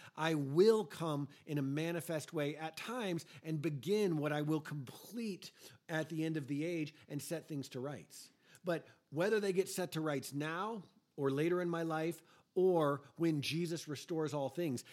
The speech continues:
that promise is coming. That will happen. But he is ongoingly, primarily revealing himself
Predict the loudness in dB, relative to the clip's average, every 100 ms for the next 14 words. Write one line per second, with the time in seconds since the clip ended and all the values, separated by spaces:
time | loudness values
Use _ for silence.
0 | -14 -6 -4 -4 -6 -8 -6 -6 -8 -4
1 | -4 -4 -10 -10 -8 -8 -6 -6 -4 -2
2 | 0 -2 -4 -4 -4 -6 -8 -12 -6 -4
3 | -4 -6 -10 -10 0 8 8 8 0 -6
4 | -4 -2 -2 -2 0 0 0 0 -4 -6
5 | -14 -18 -8 -4 -2 0 2 2 2 -2
6 | -8 -14 _ _ -4 0 4 4 4 2
7 | -2 -4